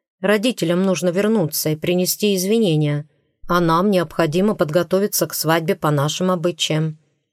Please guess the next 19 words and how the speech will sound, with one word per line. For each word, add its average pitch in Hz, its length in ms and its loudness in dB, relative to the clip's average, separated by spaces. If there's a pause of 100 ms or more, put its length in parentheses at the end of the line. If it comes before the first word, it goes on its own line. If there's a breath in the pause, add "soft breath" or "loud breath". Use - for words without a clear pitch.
(580)
Лаури 170 480 0
вскинулась, 151 1000 0
собираясь 160 600 0
запротестовать, 170 1080 -4 (420)
но 160 240 2
у 170 40 2
меня 196 400 2
нашёлся 196 840 0
убойный 214 1000 2
аргумент. 180 760 -2 (500)
«Если 180 420 2
мы 208 280 4
не 170 160 0
проведём 165 640 0
церемонию 175 640 0
в - 80 -14
течение 165 500 0
ближайших 160 680 -2
суток, - 560 -2